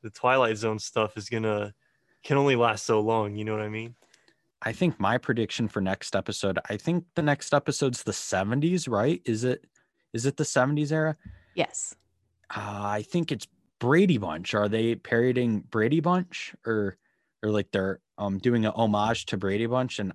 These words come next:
Speaker 2: I wanna piggyback on Giovanni. I think the kids Wiccan and Speed will be born next episode. And I do think maybe the episode runtime will be longer. Like, it'll be a longer episode and,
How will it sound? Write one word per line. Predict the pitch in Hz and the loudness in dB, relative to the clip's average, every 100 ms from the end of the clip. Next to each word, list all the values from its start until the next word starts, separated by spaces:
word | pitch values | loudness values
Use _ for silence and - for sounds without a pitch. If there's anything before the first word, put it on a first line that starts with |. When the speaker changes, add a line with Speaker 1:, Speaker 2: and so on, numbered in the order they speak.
| - | -6
Speaker 2:
I | 104 | -2
wanna | 113 104 | -2 -2
piggyback | - 117 117 107 107 113 | -4 -4 -2 -2 -2 -2
on | 104 | -4
Giovanni. | 101 92 92 101 92 | -4 -4 -4 -4 -6
I | 92 | -6
think | - 110 - | -6 -6 -6
the | 98 | -10
kids | - 110 95 80 | -4 -4 -4 -6
Wiccan | 101 110 - 98 | -2 -2 -2 -4
and | 92 | -4
Speed | - 107 95 | -6 -6 -4
will | 87 95 | -4 -4
be | 92 90 | -4 -6
born | 95 92 92 92 _ - _ _ - | -6 -6 -6 -8 _ -20 _ _ -4
next | 117 95 - 101 | -2 -2 -4 -4
episode. | - 101 101 92 101 | -4 -4 -4 -4 -6
And | 95 | -6
I | 90 | -4
do | 98 113 | -2 -2
think | - 104 101 - - _ _ _ - | -2 -4 -6 -8 -18 _ _ _ -14
maybe | 95 98 117 135 | -6 -2 2 2
the | 123 104 | 2 2
episode | 107 - 120 - 104 92 | 0 -2 -6 -4 -4 -2
runtime | 92 92 87 95 90 | -2 -2 -4 -4 -4
will | 92 95 | -4 -4
be | 98 | -4
longer. | 85 90 98 95 76 76 - _ _ _ _ _ _ _ | -4 -4 -4 -6 -8 -14 -20 _ _ _ _ _ _ _
Like, | - - | -8 -4
it'll | 98 | -4
be | 95 | -2
a | 92 | -4
longer | 92 95 98 92 90 | -2 -2 -4 -4 -4
episode | 87 - 95 - 80 80 | -6 -6 -8 -8 -8 -8
and, | 85 | -8